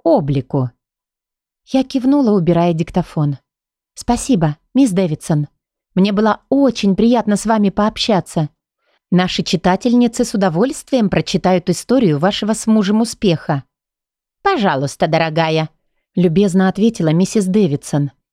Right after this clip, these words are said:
Элегантная, дорогая. Она была одета в один из своих же костюмов,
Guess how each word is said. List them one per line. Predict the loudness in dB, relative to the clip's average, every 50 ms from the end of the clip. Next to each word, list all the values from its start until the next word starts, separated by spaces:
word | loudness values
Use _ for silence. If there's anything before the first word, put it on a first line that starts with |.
| _ _
Элегантная, | 0 0 0 0 2 2 2 2 2 0 -2 -4 _ -4 -4 -2 -2 -4 -6 -10 _ _
дорогая. | -2 0 0 0 0 -2 -2 0 0 0 -2 -4 -4 -6 -10 _ _ _ _ _ _ _ _
Она | -4 -2 0 0
была | 2 2 2 2 2
одета | 2 2 2 0 0 0 0
в | 0
один | 0 2 2 2 2
из | 2 0
своих | -2 -2 0 0 0 0 0
же | -2 -2
костюмов, | -2 -2 -4 -4 -6 -4 0 0 2 2 0 0 -4 _